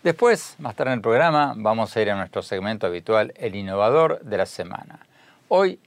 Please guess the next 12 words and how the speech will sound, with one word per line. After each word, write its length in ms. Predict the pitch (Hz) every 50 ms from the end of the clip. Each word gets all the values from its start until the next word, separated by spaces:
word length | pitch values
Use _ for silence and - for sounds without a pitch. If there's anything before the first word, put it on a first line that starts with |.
| _ -
vamos 240 | 123 120 120 98
a 60 | 107 101
tener 200 | 101 104 117 117
con 120 | 104 101
nosotros 360 | 98 - - 120 104 104 -
a 60 | 107
Mauricio 460 | 104 110 110 110 139 160 - - 127 -
Kremer, 500 | - 160 147 131 107 95 - - - - - _ _ _ _ _ _ _ _ _ -
el 160 | - 101 92
presidente 600 | - - 90 87 - - 117 117 120 123 117 -
de 140 | 110 101 98
Kiwi, 520 | - - 160 143 113 98 90 87 92 -